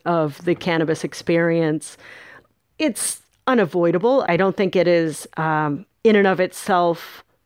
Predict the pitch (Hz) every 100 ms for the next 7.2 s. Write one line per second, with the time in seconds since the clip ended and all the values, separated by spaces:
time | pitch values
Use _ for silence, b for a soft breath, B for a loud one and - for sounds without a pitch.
0 | _ _ 156 160 143 175 247 185 160 147
1 | 143 156 196 233 - - 175 165 160 151
2 | 151 _ _ _ - B B B 202 254
3 | 226 190 - 226 214 - 247 - 208 196
4 | 196 190 180 - 170 165 214 190 170 -
5 | - b b b b b b b _ 214
6 | 185 208 247 214 185 170 160 170 190 185
7 | 170 160